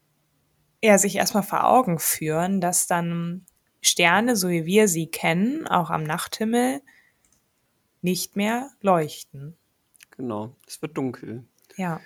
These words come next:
Speaker 2: Und das Verrückte ist, dann kann man auch ganz viel gar nicht mehr über das Weltall rausfinden, weil man halt ganz wenige Anhaltspunkte hat am Himmel,
Speaker 1: Mhm.
Speaker 2: dass es da noch andere Sachen gibt. Sowas wie Galaxien, wie wir sie kennen, also riesige Ansamm-,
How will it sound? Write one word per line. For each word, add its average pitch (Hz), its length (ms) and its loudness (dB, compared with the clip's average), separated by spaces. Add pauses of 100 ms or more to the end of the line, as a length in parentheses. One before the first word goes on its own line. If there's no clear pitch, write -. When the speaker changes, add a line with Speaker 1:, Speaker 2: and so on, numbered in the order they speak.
(140)
Speaker 2:
Und 151 160 -8
das 139 100 -2
Verrückte 156 380 -4
ist, - 220 -6
dann 123 100 -4
kann 151 160 -2
man 147 160 2
auch - 160 -8
ganz 131 220 -2
viel 139 180 -8
gar 123 140 0
nicht 120 140 -6
mehr 120 100 -4
über 104 100 -6
das 110 180 -8
Weltall 117 280 -8
rausfinden, 107 680 -8
weil 110 160 -6
man 107 280 -8 (420)
halt - 420 -12
ganz 127 260 -4
wenige 123 460 -2
Anhaltspunkte 135 680 -4
hat 117 160 -8
am 120 160 -8
Himmel, 123 360 0
Speaker 1:
Mhm. 165 80 -4
Speaker 2:
dass 160 180 -6
es 123 120 -8
da 123 120 -2
noch 120 160 -4
andere 117 260 -4
Sachen 123 380 -6
gibt. 175 240 -10 (400)
Sowas 120 420 -4
wie 120 120 -6
Galaxien, 127 680 0
wie 156 140 -2
wir 151 160 0
sie 143 480 -6
kennen, 175 380 -4 (440)
also 123 240 -6
riesige 120 400 -4
Ansamm-, 135 720 -4